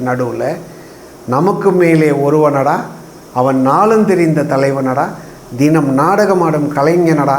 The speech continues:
அப்படின்னு எதையுமே நன்றியோட ஏத்துக்க வைக்கிற பக்குவத்தை உங்களுக்கு கொடுக்கும். "பணத்தின் மீது தான் பக்தி என்ற பின் பந்த பாசமே ஏனடா, பதைக்கும் நெஞ்சினை அணைக்கும் யாவரும் அண்ணன் தம்பிகள் தானடா"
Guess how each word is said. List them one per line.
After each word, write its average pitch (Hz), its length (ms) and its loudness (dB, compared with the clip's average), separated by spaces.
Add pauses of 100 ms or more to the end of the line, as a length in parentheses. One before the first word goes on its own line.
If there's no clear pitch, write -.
அப்படின்னு 131 460 -4 (400)
எதையுமே 180 760 0 (340)
நன்றியோட 202 760 2 (440)
ஏத்துக்க 190 500 0
வைக்கிற 131 500 -4 (180)
பக்குவத்தை 156 480 -2
உங்களுக்கு 123 300 -8
கொடுக்கும். 117 300 -12 (760)
"பணத்தின் 220 540 2
மீது 190 320 2
தான் 175 280 0
பக்தி 170 380 0
என்ற 170 320 2
பின் 147 300 -2
பந்த 185 260 0
பாசமே 165 500 0
ஏனடா, 139 420 0 (840)
பதைக்கும் 233 760 2
நெஞ்சினை 180 640 2 (120)
அணைக்கும் 208 640 2
யாவரும் 165 560 0
அண்ணன் 214 380 2
தம்பிகள் 180 400 2
தானடா" 147 400 0